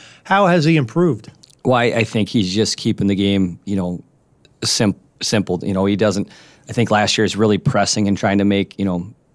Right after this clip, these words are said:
Speaker 2: is there's, sometimes there's just not a play to be made, and you gotta, you know, move the puck up the wall and just get, or get it to the forwards. And I thought he was pressing a little bit last year, and, you know,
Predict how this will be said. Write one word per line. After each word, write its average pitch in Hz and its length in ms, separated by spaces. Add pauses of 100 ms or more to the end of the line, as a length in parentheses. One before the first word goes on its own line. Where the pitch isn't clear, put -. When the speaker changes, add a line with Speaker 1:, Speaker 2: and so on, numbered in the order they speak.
(140)
Speaker 2:
is 87 200
there's, 101 260
sometimes 104 360
there's 92 120
just - 120
not 95 120
a 95 40
play 104 200
to 95 80
be 95 120
made, 98 320
and 90 140 (260)
you 101 60
gotta, 92 260 (140)
you 87 120
know, 82 100 (200)
move 98 200
the 95 80
puck - 240
up - 140
the 98 80
wall 101 300
and 98 80
just 90 160
get, 92 100
or 92 100
get 95 140
it 92 60
to - 100
the 95 60
forwards. 98 440
And 95 100
I 90 40
thought 95 160
he 95 60
was 92 100
pressing - 400
a 92 40
little 92 140
bit 90 160
last 92 340
year, 101 140
and, 90 160 (380)
you 90 100
know, 87 160